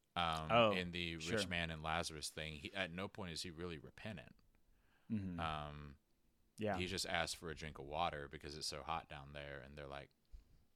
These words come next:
Speaker 1: "No, you can't have it." And he's like, "Ah, well, darn." And, and so there's this also, there's also this interpretation that, you know, hell isn't so much,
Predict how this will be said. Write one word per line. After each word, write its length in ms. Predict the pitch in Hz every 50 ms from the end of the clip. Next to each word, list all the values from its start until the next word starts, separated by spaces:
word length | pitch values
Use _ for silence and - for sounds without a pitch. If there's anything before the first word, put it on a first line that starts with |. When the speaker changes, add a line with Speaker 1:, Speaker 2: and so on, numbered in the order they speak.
| - -
Speaker 1:
"No, 80 | 80 80
you 80 | 78 -
can't 200 | - 85 76 73
have 260 | 90 90 80 71 71
it." 160 | 71 69 71 -
And 80 | - -
he's 120 | 78 76
like, 180 | 80 73 69 - 82
"Ah, 200 | 107 117 107 95
well, 160 | 90 98 104 98
darn." 320 | 90 92 85 82 78 76 - - - _ _ - - - - - 104
And, 120 | 110 110 101
and 80 | 101 95
so 160 | - 117 107
there's 240 | 98 101 95 90 -
this 160 | 95 85 -
also, 540 | - 95 98 98 95 - 113 101 92 92 85 90
there's 180 | 95 92 85
also 220 | 92 92 90 104 98
this 180 | 87 87 82
interpretation 600 | 90 82 82 85 - 78 - 82 80 - 87 80 76
that, 200 | 80 78 76 76 - _ _ -
you 120 | 92 82
know, 80 | 78 78 78
hell 240 | - 95 101 104 95
isn't 240 | 87 82 82 - -
so 160 | - 98 87
much, 360 | 85 80 78 76 - - -